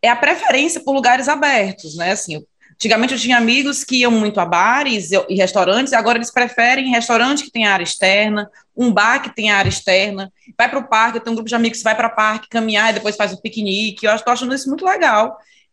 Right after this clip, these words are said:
Por conta de to-, todas as recomendações, e tá acontecendo isso, eu espero que volte, né, que a gente ocupe os espaços, a cidade tá aí pra ser ocupada.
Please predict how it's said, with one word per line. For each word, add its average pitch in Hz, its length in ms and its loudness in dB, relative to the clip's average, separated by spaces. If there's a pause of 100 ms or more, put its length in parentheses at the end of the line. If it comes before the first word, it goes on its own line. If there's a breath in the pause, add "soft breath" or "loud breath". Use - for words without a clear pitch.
(240)
Por 349 160 0
conta 285 200 2
de 262 60 0
to-, 262 160 0
todas 247 160 -2
as 214 60 -4
recomendações, 220 840 0
e 294 100 -4
tá 294 240 -2
acontecendo 247 580 -2
isso, 233 120 -4
eu 247 40 -4
espero 240 240 -2
que 311 120 -12
volte, 233 460 0
né, 208 100 0
que 214 80 -2
a 214 40 2
gente 220 200 -4
ocupe 254 300 -8
os 247 60 -8
espaços, 196 840 -2 (420 soft breath)
a 196 120 0
cidade 190 360 0
tá 202 100 0
aí 190 100 0
pra 220 160 -2
ser 226 140 -4
ocupada. 208 600 -2